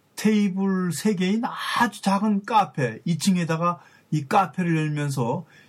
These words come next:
이 카페 이름을 꿈꿀권리라고 붙이거든요.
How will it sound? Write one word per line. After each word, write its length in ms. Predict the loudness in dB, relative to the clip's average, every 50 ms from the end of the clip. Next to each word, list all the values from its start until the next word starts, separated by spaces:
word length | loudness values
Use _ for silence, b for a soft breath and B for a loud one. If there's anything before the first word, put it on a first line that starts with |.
| b b b
이 260 | 0 0 0 0 2
카페 500 | 4 4 4 4 2 0 0 0 2 2
이름을 460 | 2 2 2 2 2 2 2 0 -2 -4 _ _ _ _
꿈꿀권리라고 840 | 0 0 0 0 0 0 0 2 2 2 2 2 2 0 0 0 0
붙이거든요. 800 | -2 -2 0 0 0 0 0 2 0 0 2 0 -2 -4 -8